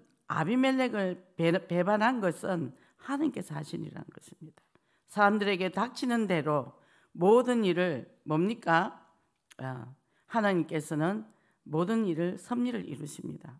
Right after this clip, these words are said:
아비멜렉이 자기 형제 칠십 인을 죽인 죄에 대한 벌을 그와 세겜 사람에 내리신 것입니다. 우리의 삶이 하나님의 뜻과 맞게 살아야 세상을 살립니다. 세상을 살리는 최고의 축복을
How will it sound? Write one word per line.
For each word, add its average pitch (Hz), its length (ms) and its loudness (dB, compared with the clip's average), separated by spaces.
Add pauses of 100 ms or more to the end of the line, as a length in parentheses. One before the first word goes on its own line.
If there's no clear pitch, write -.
(120)
아비멜렉이 170 920 2 (280)
자기 180 260 2
형제 202 340 0
칠십 247 360 -4
인을 202 180 0
죽인 233 360 -2
죄에 170 260 0
대한 156 340 0
벌을 190 420 -2 (440)
그와 165 460 2
세겜 165 360 0
사람에 143 440 -2
내리신 151 440 -4
것입니다. - 640 -14 (800)
우리의 233 300 4
삶이 190 480 2
하나님의 208 420 0
뜻과 214 600 -4
맞게 170 760 -2
살아야 233 580 0 (200)
세상을 175 420 -4
살립니다. 147 640 -8 (400)
세상을 185 480 2
살리는 180 460 0
최고의 208 400 0
축복을 240 460 -2